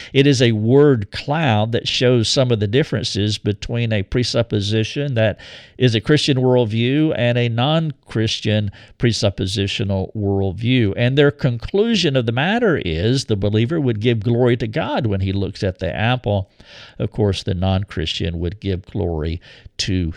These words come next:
himself. And so this gives you an excellent idea what presuppositional truth is. It's essential to know that we all have a presuppositional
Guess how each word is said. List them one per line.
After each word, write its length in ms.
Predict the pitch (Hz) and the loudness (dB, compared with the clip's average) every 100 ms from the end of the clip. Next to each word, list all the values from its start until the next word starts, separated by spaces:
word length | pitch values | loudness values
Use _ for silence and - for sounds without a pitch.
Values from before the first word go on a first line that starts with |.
| - | -4
himself. 800 | 98 85 78 - - 101 78 - | -2 -2 -4 -6 -2 -2 -4 -4
And 120 | 101 | -6
so 200 | - 113 | 0 0
this 420 | 107 117 190 - - - - 135 | 2 2 2 2 -6 -12 -6 0
gives 220 | 139 120 | 0 2
you 120 | 117 | 2
an 120 | 101 | 2
excellent 500 | 131 - - 127 107 | -2 -2 0 0 0
idea 800 | - 107 107 95 131 156 107 110 | -2 0 0 -2 0 2 2 2
what 260 | 110 104 - | 0 -2 -2
presuppositional 1000 | 110 - 110 101 90 104 - 113 85 | -2 0 -2 -2 -4 -4 -4 -4 -4
truth 460 | - - 98 95 - 151 | -6 -4 -2 -4 -6 -2
is. 420 | 165 101 131 - | 2 2 0 2
It's 200 | 135 - | 0 2
essential 600 | 113 - 180 165 - 110 | 0 0 0 0 0 -2
to 160 | - 110 | -2 -2
know 420 | 127 190 113 135 | 0 2 2 0
that 180 | 127 120 | -4 -2
we 140 | 113 | 0
all 220 | 110 117 | 0 0
have 240 | 110 113 101 | -2 -2 -2
a 100 | 95 | -4
presuppositional 1120 | - 101 - 110 101 98 104 - 95 92 | -2 -4 -2 -2 -2 -4 -2 -4 -4 -4